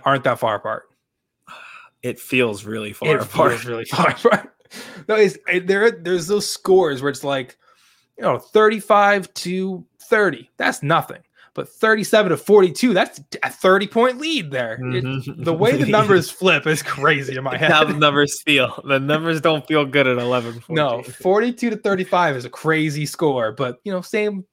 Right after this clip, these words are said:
Speaker 1: point difference five minutes earlier is nothing.
Speaker 2: Yep,
Speaker 1: Yeah.
Speaker 2: exactly. <laughs>
Speaker 1: I do, and I, I say it every time we kinda mention the Mavs. I want nothing to do with Luka Doncic.
Speaker 2: Another one where you were, like,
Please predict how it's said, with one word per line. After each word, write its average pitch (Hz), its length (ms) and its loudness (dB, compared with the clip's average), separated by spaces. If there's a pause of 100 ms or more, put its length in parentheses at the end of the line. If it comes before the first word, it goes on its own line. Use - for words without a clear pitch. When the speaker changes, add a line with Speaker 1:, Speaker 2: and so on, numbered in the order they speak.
(100)
Speaker 1:
point 202 240 0
difference 143 540 -2 (100)
five 175 240 4
minutes 160 180 2
earlier 151 300 4
is 117 80 -10
nothing. 123 340 -4 (340)
Speaker 2:
Yep, 120 320 -6
Speaker 1:
Yeah. 131 120 0
Speaker 2:
exactly. 110 560 -2 (480)
<laughs> - 460 -20
Speaker 1:
I 151 100 0
do, 175 380 2
and 160 100 2
I, 156 160 2 (120)
I 151 80 2
say 170 320 0
it - 20 2
every 160 160 2
time 156 260 2
we 143 100 -6
kinda 139 300 -2
mention 139 480 -4 (160)
the 135 80 -6
Mavs. 127 540 -6 (640)
I 139 80 0
want 127 240 -2
nothing 135 440 -4
to - 120 -10
do 208 120 0
with 190 140 -2
Luka 196 220 0
Doncic. 202 380 0 (1300)
Speaker 2:
Another 170 440 4
one 113 220 -4 (300)
where 135 140 4
you 165 260 6
were, 190 120 10
like, 156 320 4